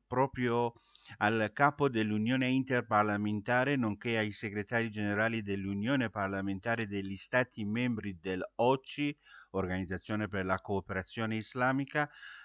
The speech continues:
nonché Assemblea Parlamentare Asiatica, in merito all'assassinio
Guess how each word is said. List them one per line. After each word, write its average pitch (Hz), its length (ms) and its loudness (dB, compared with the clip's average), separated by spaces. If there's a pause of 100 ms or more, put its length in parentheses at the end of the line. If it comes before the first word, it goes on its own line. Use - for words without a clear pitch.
(120)
nonché 127 580 2
Assemblea 120 840 2
Parlamentare 107 1000 2
Asiatica, 104 720 0
in 156 160 4
merito 127 540 0
all'assassinio 113 1040 0